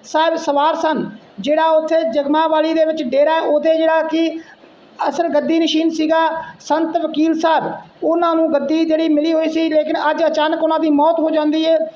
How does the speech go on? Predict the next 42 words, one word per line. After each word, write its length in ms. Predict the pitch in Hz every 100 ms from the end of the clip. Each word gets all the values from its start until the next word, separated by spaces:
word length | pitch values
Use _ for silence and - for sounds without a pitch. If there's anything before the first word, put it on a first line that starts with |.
| - -
ਜਿਸ 160 | 233 330
ਤੋਂ 180 | 330 311
ਬਾਅਦ 360 | 311 320 - - - -
ਜਦੋਂ 280 | 269 339 330
ਉਹਨਾਂ 280 | 320 320 320
ਦਾ 120 | 320
ਮ੍ਰਿਤਕ 400 | 294 294 294 320
ਸਰੀਰ 320 | 311 320 254
ਡੇਰੇ 340 | 208 277 330 320
ਸਿਰਸਾ 300 | 320 285 320
ਦੇ 100 | 339
ਵਿੱਚ 140 | 339 339
ਲਿਜਾਇਆ 380 | 320 302 302 320
ਜਾਂਦਾ 340 | 311 311 320
ਹੈ 300 | 285 - - -
ਤਾਂ 120 | 311
ਗੱਦੀ 360 | 277 294 247 330
ਨੂੰ 160 | 330
ਲੈ 140 | 311 311
ਕੇ 200 | 311 320
ਹੰਗਾਮਾ 440 | 285 277 302 320
ਹੋ 120 | 294 311
ਜਾਂਦਾ 300 | 311 311 302
ਹੈ। 220 | 196 - - - - -
ਮ੍ਰਿਤਕ 400 | 262 294 302 330
ਸੰਤ 320 | 330 311 320
ਵਕੀਲ 380 | 320 311 311 330
ਸਾਹਿਬ 320 | 294 - 311 320
ਦਾ 100 | 320 320 320 - -
ਡਰਾਈਵਰ 360 | 220 285 302 320 - 254
ਵਰਿੰਦਰ 360 | 294 302 339
ਸਿੰਘ 200 | 330 330
ਆਪਣੇ 360 | 294 294 294 330
ਆਪ 160 | 320 311
ਨੂੰ 140 | 320
ਇਸ 120 | 311
ਗੱਦੀ 400 | 285 294 277 330
ਦਾ 140 | 320 311
ਵਾਰਸ 360 | 294 311 311 320
ਦੱਸਣ 340 | 311 294 320
ਲੱਗਦਾ 300 | 311 311 320
ਹੈ। 180 | 302 269